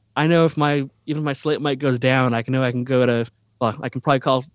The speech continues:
Steven up and get him to <laughs> send me one. But worst case, I could go down to Guitar Center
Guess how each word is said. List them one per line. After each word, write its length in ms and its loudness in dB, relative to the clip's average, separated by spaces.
Steven 360 0
up 180 0
and 100 -4
get 100 -2
him 80 0
to 40 0
<laughs> 120 -6
send 240 -2
me 80 4
one. 460 2
But 280 -2
worst 260 6
case, 240 4
I 120 0
could 120 -4
go 120 4
down 160 4
to 60 2
Guitar 280 2
Center 400 -2